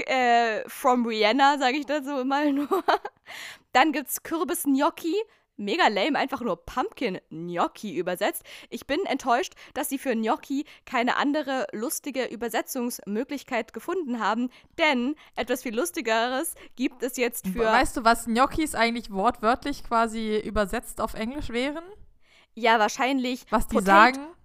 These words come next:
Speaker 1: Mashed, Mashed Potato Balls oder irgendwie sowas.
Speaker 2: Nein, es ist
Speaker 1: Keine
Speaker 2: Potato
Speaker 1: Ahnung.
Speaker 2: Dumpling.
Speaker 1: Ja, wie cute. Das hätten sie hinschreiben sollen. Pumpkin Potato Dumplings. Ich meine, das wäre doch mal eine geile Übersetzung.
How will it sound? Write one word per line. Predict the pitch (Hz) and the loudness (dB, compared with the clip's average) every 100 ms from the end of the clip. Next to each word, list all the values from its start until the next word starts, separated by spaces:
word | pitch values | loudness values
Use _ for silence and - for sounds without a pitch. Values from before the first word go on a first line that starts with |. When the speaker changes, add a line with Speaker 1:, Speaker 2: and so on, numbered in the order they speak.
| _ - | _ -2
Speaker 1:
Mashed, | 240 247 320 - | 4 4 4 -2
Mashed | 254 254 294 - | 0 2 2 -2
Potato | 269 - 311 370 311 285 262 226 - | -8 -2 -2 0 0 2 2 0 2
Balls | 202 185 175 175 - - | 2 2 0 -2 -6 -8
oder | 202 202 | -4 -4
irgendwie | 170 180 196 | -4 -6 -6
sowas. | 185 269 247 | -4 -2 -2
Speaker 2:
Nein, | 220 233 | 0 0
es | - | 0
ist | 247 | -4
Speaker 1:
Keine | - 233 208 | -2 2 10
Speaker 2:
Potato | 320 - 339 349 339 | 10 8 4 4 2
Speaker 1:
Ahnung. | 214 | 2
Speaker 2:
Dumpling. | 233 208 - 226 185 175 196 - | 2 4 2 0 -2 -4 -10 -6
Speaker 1:
Ja, | 453 523 | 2 2
wie | 508 508 | 2 -10
cute. | - 539 554 403 - - - | -12 -10 -4 -4 -4 -8 2
Das | 466 - | 2 2
hätten | 440 466 415 | -2 -2 0
sie | 403 415 | 0 0
hinschreiben | 392 - 320 285 | -2 0 0 2
sollen. | 277 262 277 | 0 -2 -6
Pumpkin | - 427 480 - 453 427 | -2 0 -2 0 0 2
Potato | - 427 - 359 480 427 | 0 -2 0 0 2 0
Dumplings. | 247 220 262 302 214 226 - | 2 2 2 -2 -4 -4 -10
Ich | 294 | -6
meine, | 285 269 | -4 -2
das | 349 415 | 0 -2
wäre | 302 226 | -2 -2
doch | - | -4
mal | 196 | -6
eine | 175 185 | -8 -6
geile | - 185 190 | -2 -2 -2
Übersetzung. | 180 175 180 202 | -4 -6 -6 -10